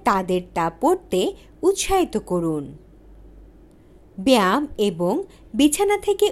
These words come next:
উঠতে উৎসাহিত করুন। তারা যেন রাতে একটি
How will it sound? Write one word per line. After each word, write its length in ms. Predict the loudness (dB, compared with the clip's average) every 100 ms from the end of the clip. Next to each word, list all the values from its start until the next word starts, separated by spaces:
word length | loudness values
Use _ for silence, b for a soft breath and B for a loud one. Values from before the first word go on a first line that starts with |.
| 0
উঠতে 400 | -2 -2 -4 -2 -4 b b -4
উৎসাহিত 520 | -2 -2 0 0 -2 -6
করুন। 440 | -4 -2 -2 -4 -10 -20 -20 -20 -20 -20 -20 -20 b b -20 0
তারা 260 | 6 8 6
যেন 240 | 6 4 6
রাতে 400 | 4 2 0 -2 -2 -4 b -6
একটি 300 | -4 -4